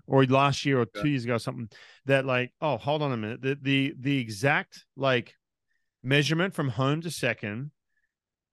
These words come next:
Speaker 1: um, from second base to the pi-, or something, that they're like, "This isn't right." So they had to move this. It just looks weird. Anyway, it's not that big of a, you won't notice it on, on
Speaker 2: Yeah.
Speaker 1: a game. It's not like,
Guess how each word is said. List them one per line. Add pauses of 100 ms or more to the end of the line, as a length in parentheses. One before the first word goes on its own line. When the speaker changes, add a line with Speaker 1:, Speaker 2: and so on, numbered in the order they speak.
Speaker 1:
um, (300)
from
second
base
to
the
pi-,
or
something, (320)
that
they're
like,
"This
isn't
right."
So
they
had
to
move
this.
It
just
looks
weird.
Anyway,
it's
not
that
big
of
a,
you
won't
notice
it
on,
on
Speaker 2:
Yeah.
Speaker 1:
a
game.
It's
not
like,